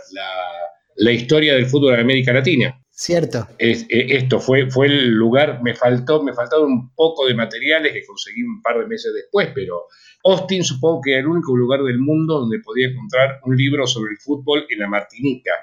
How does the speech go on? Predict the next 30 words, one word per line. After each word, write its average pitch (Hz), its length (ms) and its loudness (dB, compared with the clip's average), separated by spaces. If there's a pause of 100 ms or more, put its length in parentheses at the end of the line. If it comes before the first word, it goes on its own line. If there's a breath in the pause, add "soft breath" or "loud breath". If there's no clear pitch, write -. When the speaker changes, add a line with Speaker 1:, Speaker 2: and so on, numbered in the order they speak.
(320)
Speaker 2:
Wow. 123 600 -2 (120)
Speaker 1:
Por 110 180 2
ejemplo, 107 640 0
¿no? 160 320 2
O 127 360 4 (180 loud breath)
inclusive 117 520 -4
conseguí 120 420 -2
ma-, 131 160 0
los 104 140 -2
materiales 139 680 0 (600 loud breath)
paraguayos, 131 760 2
bolivianos, 147 1040 0
algunos 131 360 -4
de 107 60 -6
los - 300 -10
centroamericanos 110 920 -4
en 101 100 -8
general, 143 260 -6
los 240 100 -12
conseguí 107 360 -10
ahí 95 320 -6 (240)
en 135 140 -2
Austin, 131 360 -2
¿no? 147 80 -8 (460 soft breath)
Este, 92 460 -10 (140 soft breath)
eso 131 240 2
es, - 260 2 (220 loud breath)
ya - 180 0
es - 140 0
otra, 156 600 4